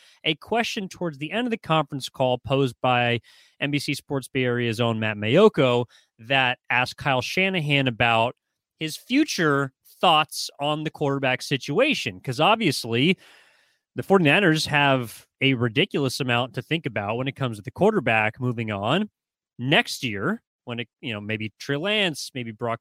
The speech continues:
Purdy, maybe someone, Jimmy Garoppolo, maybe someone else, who, who knows?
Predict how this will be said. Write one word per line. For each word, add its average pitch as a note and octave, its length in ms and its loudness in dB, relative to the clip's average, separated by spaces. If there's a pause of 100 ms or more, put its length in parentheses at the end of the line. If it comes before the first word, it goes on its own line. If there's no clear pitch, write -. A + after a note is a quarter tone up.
Purdy, E3 600 2 (580)
maybe B2 480 0
someone, C3 840 2 (600)
Jimmy C3+ 260 -2
Garoppolo, F3 720 2
maybe C#3 220 0
someone C3 420 -2
else, G3 400 2
who, F#3+ 100 -2 (220)
who A3 160 2
knows? - 420 0